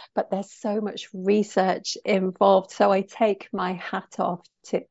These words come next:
any of the amazing writers out there who write historical fiction,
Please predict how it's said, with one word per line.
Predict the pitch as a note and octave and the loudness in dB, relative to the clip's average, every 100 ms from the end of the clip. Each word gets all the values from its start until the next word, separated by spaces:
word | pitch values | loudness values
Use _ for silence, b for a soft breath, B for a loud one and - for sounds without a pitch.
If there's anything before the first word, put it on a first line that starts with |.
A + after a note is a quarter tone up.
| - | 4
any | A3+ A3+ G#3 | 6 8 6
of | G3+ | 4
the | F#3+ | 2
amazing | F#3+ G#3 A3 G#3+ G3+ | 2 2 2 0 0
writers | G3+ G3+ G3 F#3 | 0 0 -2 0
out | G3+ F#3+ F#3 _ - | 0 2 -2 _ -4
there | F#3+ F#3+ | 2 2
who | G#3+ | 2
write | F#3+ G3 G3 F#3+ | -2 0 0 0
historical | A3 G#3 G#3 G#3 G3+ G#3+ G#3 | -2 0 2 2 2 -2 -2
fiction, | A3 - - F#3+ G3 | -4 -6 -6 -4 -4